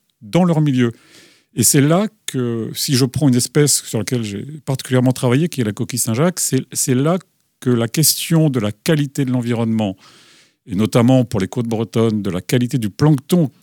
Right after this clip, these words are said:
que cet animal pouvait ingérer, ce qu'il pouvait filtrer dans l'eau,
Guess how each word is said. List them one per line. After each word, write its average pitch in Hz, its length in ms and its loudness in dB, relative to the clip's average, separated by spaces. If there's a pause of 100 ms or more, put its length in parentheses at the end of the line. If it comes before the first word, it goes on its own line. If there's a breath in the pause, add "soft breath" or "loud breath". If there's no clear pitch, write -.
que - 100 -12
cet 120 240 -4
animal 131 380 4
pouvait 113 280 -4
ingérer, 110 540 2 (560)
ce - 80 -20
qu'il - 120 -16
pouvait 90 200 -2
filtrer - 500 0
dans 113 160 2
l'eau, 160 240 2